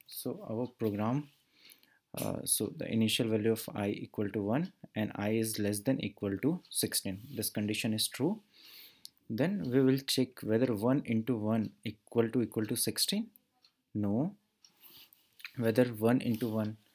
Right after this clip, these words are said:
is greater than sixteen. No. So our ru-, loop run. Now the value of I is two. Two is less than equal to,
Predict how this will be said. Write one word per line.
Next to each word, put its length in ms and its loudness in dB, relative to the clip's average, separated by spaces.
is 160 -2
greater 300 -4
than 180 0
sixteen. 560 -2
No. 320 0
So 340 -2
our 220 2
ru-, 320 -2
loop 260 -2
run. 280 0
Now 320 2
the 220 4
value 280 6
of 220 2
I 160 6
is 300 6
two. 340 0
Two 160 4
is 340 4
less 280 2
than 340 0
equal 540 -2
to, 220 2